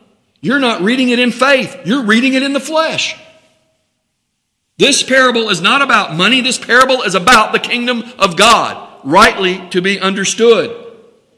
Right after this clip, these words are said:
Not about these social agendas of all kinds with human ideology. Not about redistribution of wealth and power. Oh, Zacchaeus was a wealthy and powerful man.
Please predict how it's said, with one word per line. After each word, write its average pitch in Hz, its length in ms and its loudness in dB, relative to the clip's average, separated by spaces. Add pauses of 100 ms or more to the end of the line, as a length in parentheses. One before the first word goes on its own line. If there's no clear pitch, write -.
(480)
Not 185 240 0
about 202 300 2
these 196 160 0
social 208 380 0
agendas 190 440 -2
of 180 100 -4
all 208 200 -2
kinds 220 560 -6 (200)
with 143 140 -4
human 165 440 -4
ideology. 135 600 -2
Not 165 200 0
about 202 440 0
redistribution 226 840 0
of 170 180 -4
wealth 220 300 0
and 226 100 -2
power. 226 480 -6 (560)
Oh, 208 420 2 (120)
Zacchaeus 190 500 0
was 175 120 -2
a 170 60 0
wealthy 214 380 0
and 175 100 -6
powerful 202 380 -2
man. 185 400 -2